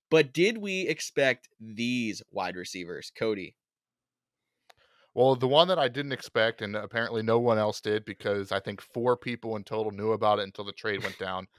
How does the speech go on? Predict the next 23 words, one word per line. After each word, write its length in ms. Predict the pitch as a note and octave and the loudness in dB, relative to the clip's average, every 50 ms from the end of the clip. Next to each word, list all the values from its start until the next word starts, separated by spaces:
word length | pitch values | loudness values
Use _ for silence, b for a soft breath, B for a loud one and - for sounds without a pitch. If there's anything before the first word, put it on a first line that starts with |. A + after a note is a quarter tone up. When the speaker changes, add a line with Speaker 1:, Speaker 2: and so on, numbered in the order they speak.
| _ _ | _ _
Speaker 1:
<laughs> 240 | _ _ _ _ - | _ _ _ _ -10
Speaker 2:
because 320 | A#2+ A2+ - C3+ C3 B2+ | -8 -2 0 0 0 2
there 160 | - C#3 B2+ A2+ | 0 0 -2 2
was 300 | A2+ A#2 A#2+ C3+ C3 C#3 | 6 6 6 6 6 4
a 80 | C3 | -2
stipulation, 760 | - - - C#3 - B2+ A#2+ A#2 B2 B2+ A#2 - A#2+ G#2+ G2+ G2 - | -6 -4 -6 -6 -4 -4 -2 0 0 0 0 -2 -4 -6 -4 -4 -6
"If 160 | G2+ F#2+ - | -8 -6 -4
this 220 | - A2+ A2+ - | -4 -4 -4 -4
gets 320 | - - A#2 G#2+ - - A2+ | -2 0 0 0 0 -4 -8
leaked, 320 | A2+ A#2+ A#2 G#2 - _ _ _ _ _ G2+ | -6 -4 -4 -6 -8 _ _ _ _ _ -6
this 180 | A2 G#2+ - | -6 -6 -6
trade 320 | - - - A#2 G#2+ G#2+ F#2+ | -4 -2 0 2 2 0 -2
is 160 | - G#2 G2+ | -6 -6 -2
off." 460 | G2+ G2+ G2+ F#2 F2 D#3+ D#3 - _ _ _ _ _ _ _ _ _ _ _ | 0 0 0 0 -2 -4 -10 -14 _ _ _ _ _ _ _ _ _ _ _
And 140 | - A2 A2 | -4 0 2
that 160 | A2+ B2 B2+ | 4 4 4
is 160 | B2+ C3 G#2+ | 2 0 -4
Hollywood 560 | - - - A2 A2+ B2 B2+ B2+ B2 A#2+ A2+ G#2+ | -6 -4 -2 0 2 2 2 2 0 -2 -2 0
Brown 400 | A2+ A2+ A2+ A#2 A2+ A2 G#2+ - | 0 2 2 4 2 0 0 -4
to 300 | - - B2+ B2 B2+ B2+ | -8 -6 -4 -2 -2 -2
the 160 | B2 A#2 A2 - - | -4 -4 -6 -6 -2
Arizona 540 | A2 A2 A2+ A#2 A2+ G2+ A#2 A2 G#2+ A2 G2+ | 0 0 2 2 0 0 -2 -2 -2 -4 -2
Cardinals. 580 | - - A2+ A2+ A2 A2 A2+ A2+ A#2 - - | 2 4 4 4 4 2 -2 -4 -4 -6 -8